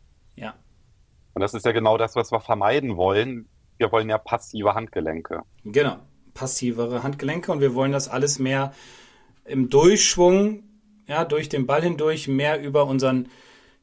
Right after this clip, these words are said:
Speaker 1: Körper machen, der auch sich ja mitbewegen darf durch den Ball hindurch. Und, ähm, ich hab gerade noch mal eben geguckt bei uns auf dem YouTube-Kanal und wir haben, und dann haben wir ja vielleicht schon das,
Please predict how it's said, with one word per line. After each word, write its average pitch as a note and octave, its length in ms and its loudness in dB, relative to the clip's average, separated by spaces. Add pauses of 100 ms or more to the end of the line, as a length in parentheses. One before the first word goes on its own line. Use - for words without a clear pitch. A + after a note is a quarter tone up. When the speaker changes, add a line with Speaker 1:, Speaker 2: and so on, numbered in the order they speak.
Speaker 1:
Körper G3 400 4
machen, F3 320 2
der D3+ 220 2
auch F3 220 4
sich D#3+ 260 -8
ja D3 160 2
mitbewegen C#3 880 0
darf B2 360 -4
durch A#2+ 240 -2
den A2+ 180 -6
Ball A2 220 -6
hindurch. G#2+ 560 -8
Und, A#2+ 240 -8 (420)
ähm, B2 420 0
ich B2+ 160 -6
hab E3 140 0
gerade D3+ 280 2
noch E3 180 2
mal D#3 180 2
eben D#3 200 -4
geguckt G#3 600 2
bei D3 180 4
uns E3+ 220 -2
auf C#3+ 160 4
dem B2+ 100 -6
YouTube-Kanal E3+ 800 2
und C#3+ 280 -4
wir B2 220 -2
haben, D#3+ 400 2
und A#2 120 -6
dann A#2+ 160 -6
haben E3 120 -4
wir F3 80 0
ja D3 100 4
vielleicht C#3 320 -8
schon C3+ 160 -10
das, B2 240 -12